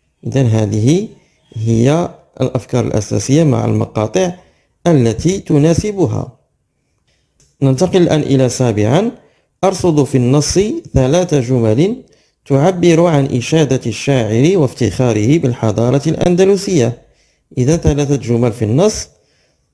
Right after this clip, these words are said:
آه، تعبر عن إشادة الشاعر وافتخاره بالحضارة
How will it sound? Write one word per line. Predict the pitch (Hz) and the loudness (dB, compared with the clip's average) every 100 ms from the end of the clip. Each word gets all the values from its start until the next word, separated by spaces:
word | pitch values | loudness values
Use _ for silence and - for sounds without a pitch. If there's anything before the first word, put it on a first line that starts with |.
| _ _ - | _ _ -4
آه، | 113 113 110 107 - - - | 0 2 2 0 -2 -2 -4
تعبر | - 131 131 113 190 185 | -4 -2 -2 0 0 0
عن | 143 | 0
إشادة | 139 120 131 117 139 | -2 -4 0 0 0
الشاعر | 151 - 127 110 135 190 | -4 -4 -2 0 0 0
وافتخاره | 156 - 117 117 127 165 | 0 -2 -4 0 2 2
بالحضارة | 120 123 117 104 110 117 185 - - | 0 -2 -2 0 0 2 0 -4 -8